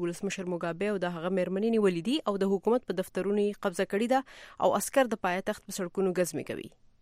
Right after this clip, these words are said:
په زیمبابوې کې د مخکښ سیاسي مخالف ګوند مشر د اردو دا کار پوځي کودتا بللې. د پاکستان پوځ وایي پرون د چهارشنبې په ورځ یو افغان عسکر چې په وارخطایۍ د تورخم د پولې نه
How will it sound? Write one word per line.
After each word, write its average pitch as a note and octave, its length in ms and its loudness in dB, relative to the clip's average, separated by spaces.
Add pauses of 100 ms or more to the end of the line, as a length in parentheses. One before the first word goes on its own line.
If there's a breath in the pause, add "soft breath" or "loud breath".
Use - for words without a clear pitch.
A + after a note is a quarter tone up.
(240 loud breath)
په - 120 0
زیمبابوې A3+ 480 6
کې C4 140 -2
د G3 140 2
مخکښ - 420 -4
سیاسي F#3 320 -2
مخالف G3 420 -4
ګوند G3 200 0
مشر G#3 280 -4
د F3 160 -2
اردو F#3 320 -4
دا F#3 60 -2 (100)
کار F#3 180 -4
پوځي F3+ 280 -4 (100)
کودتا A3 280 4 (100)
بللې. C#3+ 260 -8 (680 soft breath)
د G#3 100 -2
پاکستان C4 480 4
پوځ C4+ 220 6
وایي B3+ 280 2
پرون A3+ 240 2
د G3 80 -8
چهارشنبې F#3+ 480 -4
په F#3 60 -4
ورځ G3 180 -4
یو F3 140 -2
افغان G3 340 -2
عسکر - 300 -6
چې G3+ 60 -4 (120)
په E3+ 80 -2
وارخطایۍ F#3 560 -2
د G3 160 -2
تورخم F#3 320 -2
د F3+ 140 -4
پولې A3 260 2
نه G3+ 80 0